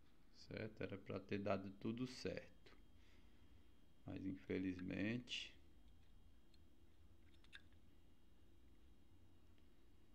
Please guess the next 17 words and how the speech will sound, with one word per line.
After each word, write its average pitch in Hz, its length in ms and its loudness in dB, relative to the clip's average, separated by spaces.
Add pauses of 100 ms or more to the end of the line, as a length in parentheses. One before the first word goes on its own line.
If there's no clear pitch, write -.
(300)
o - 60 -6
que 117 100 6
ocorre? 98 500 8
O 92 60 8
meu 110 180 10
alternador 117 800 8 (200)
era 98 280 10
um 110 300 10 (1400)
do 104 220 4 (160)
plug 110 380 6
mais 104 280 10
antigo, 98 640 8 (1200)
mas 98 200 8
aconteceu 107 580 8
a 107 60 12
mesma 120 400 10
coisa. 87 420 6